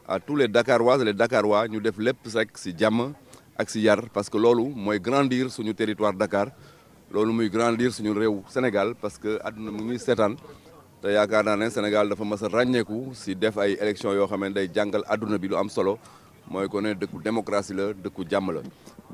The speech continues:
Maa ngi remercier Dakar waa yëpp ak Dakar waa yëpp, ne leen vraiment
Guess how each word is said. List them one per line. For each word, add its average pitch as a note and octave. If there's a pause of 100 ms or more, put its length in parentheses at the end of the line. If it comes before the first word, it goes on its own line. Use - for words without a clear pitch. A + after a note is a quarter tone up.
(120)
Maa G2
ngi G#2+
remercier G#2
Dakar G2
waa F#2+
yëpp A2
ak F2+
Dakar G#2
waa G2
yëpp, A2 (760)
ne F#2
leen G#2
vraiment A2